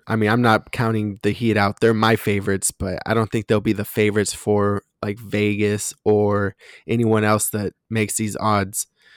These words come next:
Uh, the Heat, man, they've put these teams on watch. You know, they, what, uh, eight and one in these playoffs.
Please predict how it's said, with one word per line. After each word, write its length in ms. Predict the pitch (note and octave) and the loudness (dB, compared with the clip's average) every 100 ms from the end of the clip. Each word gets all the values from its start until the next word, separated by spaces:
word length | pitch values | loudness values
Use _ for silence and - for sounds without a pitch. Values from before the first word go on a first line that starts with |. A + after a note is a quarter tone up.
| _ _ _ _ _ _ _ _ | _ _ _ _ _ _ _ _
Uh, 160 | G#2 G2 | -6 -2
the 160 | G#2+ | -2
Heat, 320 | G2+ C#3 E3 | 2 2 2
man, 200 | D3+ D#3 | 2 2
they've 160 | C#3 C3 | 2 2
put 200 | - D3+ | 2 0
these 180 | D3 C#3+ | 0 -2
teams 220 | D#3+ C#3+ | 0 2
on 160 | C#3+ C#3 | 2 2
watch. 420 | D#3 C3 - - _ | 2 0 -4 -14 _
You 140 | A2 | -2
know, 280 | G#2+ G#2+ A#2+ - | 0 2 0 -4
they, 220 | - G#2+ G#2 - _ _ _ | -2 0 0 -6 _ _ _
what, 280 | G2+ G#2 E2 - | -2 -2 -2 -6
uh, 240 | F#2 A1+ - - - _ | -6 -8 -12 -18 -20 _
eight 180 | A2 A#2+ | 0 2
and 160 | B2 A2 | 4 4
one 320 | A2+ C#3+ D3 _ _ - | 2 2 -4 _ _ -6
in 100 | A#2+ | -2
these 160 | B2 | -2
playoffs. 520 | - B2+ C#3 D#3+ - | 0 2 4 2 -2